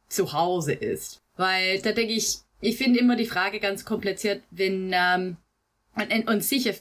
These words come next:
finden anderen die Frage noch komplizierter, aber, äh, immer die Frage,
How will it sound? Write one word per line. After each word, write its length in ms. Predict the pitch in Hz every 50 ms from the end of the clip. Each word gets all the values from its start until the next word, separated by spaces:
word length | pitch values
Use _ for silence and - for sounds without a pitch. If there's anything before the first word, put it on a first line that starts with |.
| - - -
finden 280 | - 240 233 233 196
anderen 500 | - 160 185 202 214 190 180 180 175 165 - - - - - - - - - - - -
die 60 | 196
Frage 320 | - - 180 180 180 190
noch 200 | 190 214 226 226
komplizierter, 840 | - - 214 202 - 185 180 - - - 226 233 247 240 214 185 180
aber, 420 | - 165 165 160 175 175 170 170 - _ _ - - - _ _ _ _ _ _ _ -
äh, 320 | 180 180 175 175 175 175 -
immer 160 | 202 196 190
die 100 | 180 196
Frage, 600 | 190 - - 170 175 180 180 175 190 175 180 175